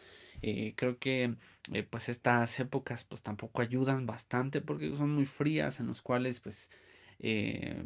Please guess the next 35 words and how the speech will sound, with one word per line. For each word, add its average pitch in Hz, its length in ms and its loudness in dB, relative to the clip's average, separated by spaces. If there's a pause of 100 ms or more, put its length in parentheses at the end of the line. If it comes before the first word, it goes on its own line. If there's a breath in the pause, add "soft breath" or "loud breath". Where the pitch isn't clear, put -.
(140)
si - 180 -10
tienes 131 300 2
muy 135 140 6
bajas 127 260 4
las 117 120 2
defensas, 147 500 0
te - 100 -8
va 107 100 -2
a - 40 -2
dar 107 100 -4
gripa 127 360 -2
y 123 60 2
por 117 240 -2
ende, 127 240 2
pues, - 180 -12
puedes 113 220 -6
contagiarte 104 640 -8
de 107 100 -10
covid 101 340 -6 (180)
y - 100 -14
todas 131 360 8
sus - 280 -8
múltiples 135 640 2
evoluciones 127 600 -2
que, - 240 -10 (680 loud breath)
que 120 100 2
al 117 100 4
día 123 180 6
de 123 100 4
hoy 127 180 4
está 120 240 -2
teniendo. 110 420 -2
Entonces, 135 640 0 (300 loud breath)
eh, 156 320 2
bueno, 147 400 0